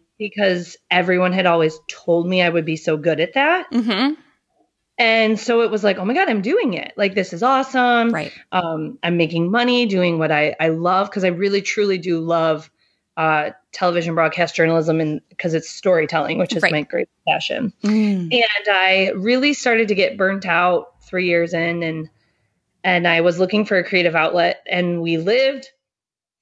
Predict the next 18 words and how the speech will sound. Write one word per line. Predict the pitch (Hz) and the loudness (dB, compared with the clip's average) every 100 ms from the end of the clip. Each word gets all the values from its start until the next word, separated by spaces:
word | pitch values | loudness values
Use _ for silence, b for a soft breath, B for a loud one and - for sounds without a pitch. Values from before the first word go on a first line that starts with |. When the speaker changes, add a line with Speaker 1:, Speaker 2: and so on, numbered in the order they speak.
| _ | _
Speaker 1:
at, | 214 190 180 180 | -2 0 0 -2
uh, | 185 175 175 | -4 -4 -2
a | 175 | -2
rental | 190 190 202 208 | -2 0 0 2
house, | 214 226 262 - | 2 2 0 -6
and | 185 185 | -4 -4
the | 170 | 0
guy | 180 190 | 0 2
who | 196 190 - | 2 0 0
owned | 180 180 | -2 0
our | 185 165 | 0 0
house, | 175 214 190 | 0 0 0
our | 160 160 | 0 0
landlord, | 156 170 185 196 | 0 0 0 0
was | 190 165 | 0 -2
a | |
master | 170 160 160 - 165 | 0 -2 -2 -4 -2
gardener. | 160 156 160 165 185 | 0 0 0 0 -2